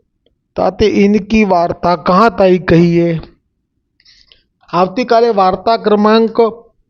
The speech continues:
તેતાલીસ શરૂ થશે. એમાં વિસ્તાર છે. શ્રી ગુસાઈજી કે સેવક એક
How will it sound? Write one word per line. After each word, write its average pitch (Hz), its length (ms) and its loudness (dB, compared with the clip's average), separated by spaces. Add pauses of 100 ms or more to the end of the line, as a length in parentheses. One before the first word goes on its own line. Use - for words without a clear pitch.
(2250)
તેતાલીસ 220 580 0
શરૂ 196 320 0
થશે. 175 360 -2 (880)
એમાં 175 220 0
વિસ્તાર 190 440 0
છે. 160 180 0 (1400)
શ્રી 196 300 -4
ગુસાઈજી 196 760 0
કે 233 140 0
સેવક 196 500 0 (220)
એક 214 180 2